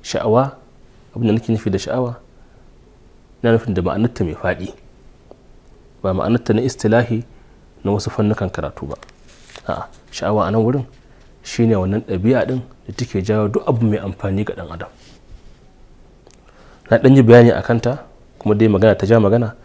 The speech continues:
sai ba mu yi magana ba, ba mu yi magana akan abu na uku ba. Wanda shine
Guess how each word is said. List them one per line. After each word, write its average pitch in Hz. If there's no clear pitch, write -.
sai -
ba 104
mu 104
yi 107
magana 104
ba, 104
ba 120
mu 107
yi 107
magana 101
akan -
abu 87
na 90
uku -
ba. 76
Wanda 110
shine 117